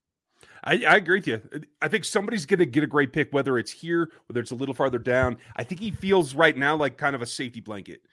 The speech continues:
So if you can't get your primary need, need, you're gonna get a very good football player, even if you have safeties, that you're gonna be able to do something with and improve your defense. So I think that's a good spot as any.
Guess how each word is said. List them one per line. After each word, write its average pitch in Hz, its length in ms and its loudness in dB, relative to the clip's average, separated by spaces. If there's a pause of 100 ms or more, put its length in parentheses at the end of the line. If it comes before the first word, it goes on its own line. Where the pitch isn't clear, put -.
(200)
So - 160 -4
if 147 140 -2
you 147 80 -10
can't 185 320 -4
get 170 160 -8
your 160 140 -4
primary 160 560 -2
need, 143 320 -6
need, 143 200 -4
you're 135 120 -10
gonna 185 180 -6
get 147 140 -6
a 127 40 -12 (140)
very 143 260 0
good 135 220 -6
football 85 320 -14
player, 87 320 -12
even 139 200 -14
if 180 120 -10
you 185 100 -4
have 160 180 -2
safeties, - 440 -14 (320)
that 120 120 -8
you're 131 140 -2
gonna 139 140 0
be 131 140 4
able 120 160 0
to 110 80 -6
do 110 160 -4
something 107 260 -4
with 101 140 -4
and 95 80 -8
improve 90 280 -10
your 80 160 -20
defense. 82 320 -14
So 104 80 -6
I 104 80 -2
think 110 200 -10
that's 113 160 -4
a 98 40 -16
good 107 160 -10
spot 113 320 -2
as 107 80 -4
any. 123 240 -2